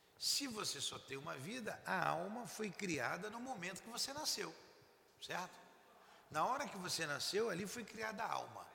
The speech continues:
Deus deu uma alma pra você ali. <clears throat> Essa? Hã? Não, isso é uma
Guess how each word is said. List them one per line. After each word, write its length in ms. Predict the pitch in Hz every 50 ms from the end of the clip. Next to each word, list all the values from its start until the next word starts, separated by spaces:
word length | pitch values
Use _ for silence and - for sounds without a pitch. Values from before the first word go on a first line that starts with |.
| - - - - - -
Deus 400 | 113 104 139 147 170 190 180 156
deu 160 | 160 196 196
uma 140 | 202 208 202
alma 280 | 185 185 185 190 196 190
pra 160 | 180 190 196
você 360 | 196 208 185 - - 196 214
ali. 240 | 220 185 139 98 - - - - - - - - - - - -
<clears throat> 840 | - - - - - 170 220 - - - - - - 170 117 90 - - - - - - - - -
Essa? 540 | - 98 104 123 151 160 - - - 247 254 - - - - - - - - - - - - - - - - - - - - - - - - - - - - - - - - - - - -
Hã? 200 | 117 131 175 180 - - - - - - - - - - - - - - - - - - - - - - - - - - - - - - - - - - - - -
Não, 220 | 214 208 151 147
isso 180 | 156 - - 175
é 40 | 185
uma 220 | 180 185 196 220